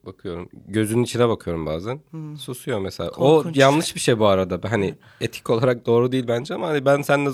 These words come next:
Speaker 1: oraya konuşmak
Speaker 2: Ya bunu
Speaker 1: için
Speaker 2: belki
Speaker 1: bilmedim.
Speaker 2: benim kötü bir anım olduğu için böyle düşünüyor olabilirim bu arada. Bir kere Ali Beyköy'den <laughs> dönüyorum.
Speaker 1: <laughs>
Speaker 2: Ulaşım bitmiş. Yani hiçbir şekilde, e, toplu taşımanın kalmadığı bir saat.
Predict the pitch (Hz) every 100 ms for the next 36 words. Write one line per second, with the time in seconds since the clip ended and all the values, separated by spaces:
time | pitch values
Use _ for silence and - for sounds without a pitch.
0 | 127 - 117 123 127 113 123 117 220 202
1 | 254 311 269 262 214 254 285 269 226 226
2 | 247 247 254 220 208 262 - 214 185 185
3 | 180 - 202 196 190 185 180 190 175 160
4 | 156 160 220 311 - 170 208 262 247 269
5 | - - 180 196 226 254 - 214 220 233
6 | 160 175 175 160 175 220 - 160 160 -
7 | 208 220 - 208 202 214 226 240 - -
8 | - 160 175 196 - 214 190 196 208 202
9 | 190 - 226 - 226 208 - 202 214 -
10 | 196 196 196 175 170 165 165 175 175 262